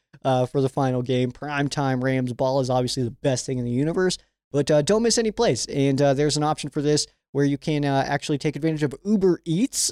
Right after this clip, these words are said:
at SoFi Stadium. I just learned about this, uh, not long ago. You can actually order on the Uber Eats app, and then, uh, you can, uh, e-,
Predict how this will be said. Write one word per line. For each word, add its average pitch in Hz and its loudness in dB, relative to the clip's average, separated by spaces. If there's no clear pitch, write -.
at 214 2
SoFi 220 2
Stadium. 220 0
I 135 2
just 147 -2
learned 143 0
about 135 0
this, 143 0
uh, 127 2
not 135 -2
long 151 0
ago. 127 -2
You 120 0
can 147 -4
actually 147 -4
order 160 -2
on 156 -2
the 135 -2
Uber 143 -2
Eats 135 0
app, 165 2
and 131 0
then, 127 0
uh, 123 -4
you 120 -4
can, 127 -2
uh, 120 -2
e-, 131 -6